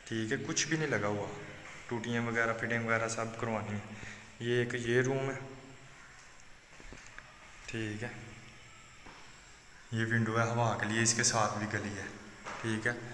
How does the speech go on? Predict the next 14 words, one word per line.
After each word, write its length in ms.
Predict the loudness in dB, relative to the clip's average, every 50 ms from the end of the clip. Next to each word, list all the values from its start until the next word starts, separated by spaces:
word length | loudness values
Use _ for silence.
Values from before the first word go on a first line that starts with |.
| -12 -12 -12 -12 -10 -4
वो 180 | -2 0 0 2
मैं 120 | 2 2 2
आपको 420 | 2 0 -2 -4 -4 -2 -2 -2
ऊपर 220 | -2 0 2 2 2
से 160 | 4 2 2
दिखाऊंगा। 500 | 0 0 -2 -2 -2 -2 -4 -4 -6 -6 -6 -8 -12 -14 -14 -14 -14 -12 -12 -12 -12 -12 -14 -16 -18 -20 -20 -20 -20 -20 -18 -16 -16 -14 -14 -14 -10 -8 -6 -4
एक 120 | -4 -2 -2
ये 260 | 0 2 6 6 6 6
रूम 220 | 6 6 4 4
है, 200 | 2 0 0 -2 -4 -6 -8 -10 -12 -12 -14 -16 -16 -18 -14 -6 -2
इसकी 260 | 0 0 0 0 0 0
भी 100 | 2 2
विंडो 280 | 4 4 4 4 2 2
है, 140 | 2 0